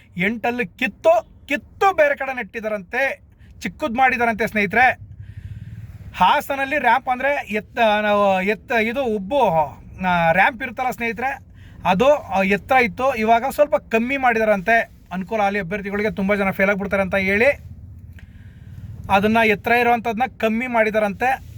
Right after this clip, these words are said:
ಆ, ರ್ಯಾಂಪ್ನ ಯಾರ್ಯಾರು ಎತ್ತರ ಓಡಿಸ್ತೀರಾ, ಅಪ್ಪು, ಅಪ್ಪು ಅಂತೀವಲ್ಲ, ರ್ಯಾಂಪ್ ಅಂತೀವಿ ಇಂಗ್ಲೀಷಲ್ಲಿ, ಅದನ್ನ ಅಪ್ಪು ಅಂತೀವಿ. ಅದನ್ನ ಎತ್-, ಮೊದಲೆಲ್ಲ ಎತ್ತರ ಇತ್ತು, ಇವಾಗ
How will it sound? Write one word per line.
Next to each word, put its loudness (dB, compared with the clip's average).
ಆ, 4
ರ್ಯಾಂಪ್ನ 0
ಯಾರ್ಯಾರು -2
ಎತ್ತರ -6
ಓಡಿಸ್ತೀರಾ, -2
ಅಪ್ಪು, -2
ಅಪ್ಪು 0
ಅಂತೀವಲ್ಲ, 0
ರ್ಯಾಂಪ್ 0
ಅಂತೀವಿ -2
ಇಂಗ್ಲೀಷಲ್ಲಿ, -4
ಅದನ್ನ -2
ಅಪ್ಪು -6
ಅಂತೀವಿ. -2
ಅದನ್ನ 0
ಎತ್-, 0
ಮೊದಲೆಲ್ಲ 2
ಎತ್ತರ 2
ಇತ್ತು, 0
ಇವಾಗ 2